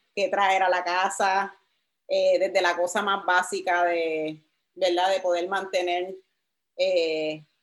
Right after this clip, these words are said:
alguna nevera encendida con ayuda de un vecino, poder mantener los alimentos o tener que hacer, comer comida enlatada. O sea, yo, yo creo que, que fue el momento donde yo peor comí en toda mi vida,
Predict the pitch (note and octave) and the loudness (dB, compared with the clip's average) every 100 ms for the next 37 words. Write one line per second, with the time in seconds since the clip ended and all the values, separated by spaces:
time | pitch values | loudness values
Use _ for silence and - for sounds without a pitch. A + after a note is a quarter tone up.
0 | - F3+ F3 F#3+ F#3 G3+ F#3+ F#3+ F#3+ F#3+ | -6 -4 -4 -4 -2 0 2 0 0 -2
1 | F3+ F3 G3 G3+ E3+ F3 E3+ E3 F3 F3+ | -2 -2 0 0 0 -4 -4 0 2 2
2 | F#3 F3 F3 F3 F3 E3 G3 G3+ G3+ F#3 | 4 2 0 -2 -2 -2 -6 -6 -6 -4
3 | F3 F3+ F3+ E3 D#3+ D#3+ F3+ F#3 F#3 E3+ | -2 -4 -6 -6 -6 -6 -6 -4 -2 0
4 | F3 F3+ F3 E3+ F3 F#3 F#3+ F3 F3 E3 | 0 0 0 0 -4 -6 -6 -4 -4 -2
5 | D#3+ D3+ D3+ - F#3 F3 E3+ F#3+ - F3+ | -4 -4 -6 -4 -2 -2 0 -2 -2 -6
6 | F3+ - - _ F3+ E3+ F3 E3+ G3+ F#3+ | -6 -14 -20 _ -4 -2 -2 -2 -2 -2
7 | F#3+ F#3 F#3 E3+ E3+ F3 E3 F3+ F3 E3+ | -2 0 0 0 2 2 0 -2 0 0
8 | F3+ F#3+ - F#3+ F3+ F3+ F#3 G3+ A3 A3 | 0 -6 -10 -8 -4 -2 0 2 2 2
9 | G3 E3 D3+ - _ _ _ _ _ _ | 0 0 -2 -14 _ _ _ _ _ _
10 | - F#3+ G3+ G3 G#3 G3+ A3+ A3+ F#3+ E3+ | -4 0 0 0 -2 0 0 0 2 2
11 | E3+ G#3+ F#3+ A3+ G#3+ F3+ G#3 B3 F3+ G3+ | 2 4 4 2 0 2 0 2 2 4
12 | F#3 G3 G#3+ F3 - | 2 2 4 2 -2